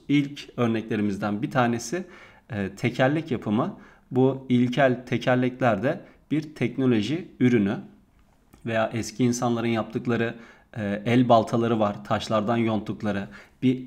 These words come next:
el işiyle yapılmış, yani bir zanaatla yapılmış olan,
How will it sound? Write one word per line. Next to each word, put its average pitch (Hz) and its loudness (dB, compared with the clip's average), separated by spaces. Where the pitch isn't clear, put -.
el 156 4
işiyle 160 2
yapılmış, 104 0
yani 107 -2
bir 127 2
zanaatla 123 2
yapılmış 117 -2
olan, 127 -4